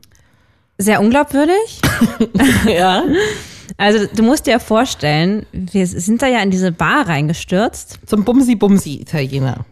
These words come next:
Speaker 1: Genau, das
Speaker 2: Mhm.
Speaker 1: ist, genau, so eine kleine italienische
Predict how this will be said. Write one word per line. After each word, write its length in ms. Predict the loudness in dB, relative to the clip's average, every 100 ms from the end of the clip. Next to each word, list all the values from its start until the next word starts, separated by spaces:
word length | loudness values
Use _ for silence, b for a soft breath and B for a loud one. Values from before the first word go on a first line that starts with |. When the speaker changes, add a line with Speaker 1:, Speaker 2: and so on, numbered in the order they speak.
| 0
Speaker 1:
Genau, 380 | 2 4 4 2
das 100 | 4
Speaker 2:
Mhm. 60 | 2
Speaker 1:
ist, 360 | 0 -4 -6
genau, 220 | -2 0 2
so 80 |
eine 60 | 0
kleine 220 | 0 -2
italienische 960 | 0 0 0 0 0 0 0 -2 -8